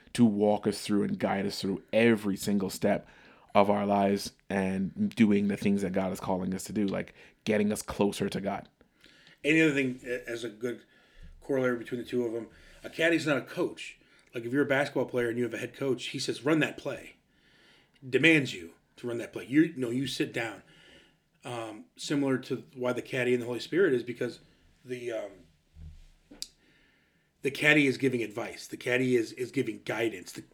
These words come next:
Speaker 2: but ultimately, the golfer says, "You know what? No, I'm not gonna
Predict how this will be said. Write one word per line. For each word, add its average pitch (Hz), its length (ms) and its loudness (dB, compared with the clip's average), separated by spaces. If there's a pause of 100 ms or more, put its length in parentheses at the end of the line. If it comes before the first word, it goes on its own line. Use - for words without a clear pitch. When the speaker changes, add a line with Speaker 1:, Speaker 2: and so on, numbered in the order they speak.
Speaker 2:
but 139 260 -4 (300)
ultimately, 139 500 2
the 120 120 -2
golfer 120 320 -2
says, 110 200 -8
"You 123 60 -4
know 131 120 2
what? 123 140 -4
No, 123 140 -4
I'm 120 120 -2
not 131 220 -2
gonna 110 220 -8